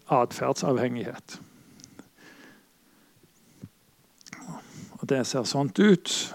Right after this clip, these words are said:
Og vi kan bytte, dere har kanskje vært her før når jeg har snakket om kognitiv terapi,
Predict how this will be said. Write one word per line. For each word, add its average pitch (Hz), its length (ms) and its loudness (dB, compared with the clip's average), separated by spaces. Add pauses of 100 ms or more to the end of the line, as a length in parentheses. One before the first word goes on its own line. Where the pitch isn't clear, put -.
(140)
Og 151 100 0
vi 165 100 8
kan 180 160 8
bytte, 185 460 10
dere 185 240 8
har 160 80 6
kanskje 180 240 2
vært 165 220 6
her 160 100 8
før 165 380 8
når 170 80 6
jeg 165 80 6
har 156 80 2
snakket 156 240 2
om 151 80 2
kognitiv 165 500 6
terapi, 165 460 8